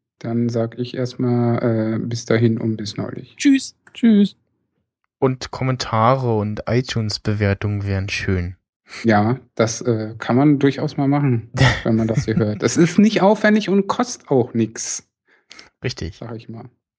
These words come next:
Speaker 1: Jo, äh, kleine Werbung, äh, im eigenen Sinne. Die nächste Sting Talks Folge kommt dann jetzt dann auch bald. Das Thema ist und war, äh, Back to the Future. Jo. Äh, hab ich mit Tim aufgenommen.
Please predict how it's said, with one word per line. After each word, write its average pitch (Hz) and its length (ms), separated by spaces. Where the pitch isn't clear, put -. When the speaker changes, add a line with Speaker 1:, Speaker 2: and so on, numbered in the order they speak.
Speaker 1:
Jo, 117 180
äh, 151 840
kleine 156 380
Werbung, 175 520
äh, 147 280
im 147 100
eigenen 151 360
Sinne. 165 260
Die 143 120
nächste 147 360
Sting 147 340
Talks 147 320
Folge 151 380
kommt 139 220
dann 135 100
jetzt 131 160
dann 127 100
auch 131 180
bald. 220 320
Das 131 500
Thema 135 440
ist - 440
und 135 240
war, 123 440
äh, 127 320
Back - 260
to - 140
the 127 80
Future. - 400
Jo. - 100
Äh, 101 240
hab 104 140
ich - 140
mit - 300
Tim - 180
aufgenommen. - 560